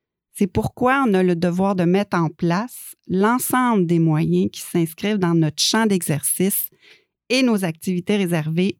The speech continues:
pour atteindre nos objectifs de soins, toujours évidemment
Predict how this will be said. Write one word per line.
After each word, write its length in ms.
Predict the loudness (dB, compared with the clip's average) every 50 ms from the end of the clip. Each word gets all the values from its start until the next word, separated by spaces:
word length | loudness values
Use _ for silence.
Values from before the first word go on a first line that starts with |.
| _ -4
pour 240 | -2 -2 0 0 0
atteindre 480 | -2 -2 -2 -2 0 2 2 4 4
nos 240 | 4 2 2 0 0
objectifs 580 | -2 -2 -2 -4 -6 -6 _ -4 -2 -2 -2 0
de 140 | -2 -2 -2
soins, 380 | -4 -4 -2 0 0 0 0 -2 -6 _ _ _ _ _ _ _ _ _ _ _ _ _
toujours 580 | -4 -2 0 0 2 2 2 2 2 2 2 2
évidemment 640 | 0 0 0 0 0 0 0 2 2 4 2 2